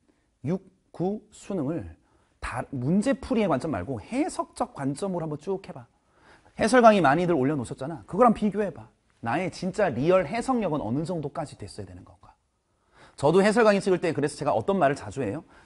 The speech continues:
"여긴 해석이 돼야 돼. 이것도 돼야 돼. 근데 이건 좀 못해도 돼. 아, 이것도 좀 어려우니까 괜찮아.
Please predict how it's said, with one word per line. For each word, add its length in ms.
"여긴 340
해석이 340
돼야 300
돼. 220
이것도 340
돼야 280
돼. 180
근데 160
이건 160
좀 160
못해도 340
돼. 220
아, 100
이것도 220
좀 140
어려우니까 440
괜찮아. 440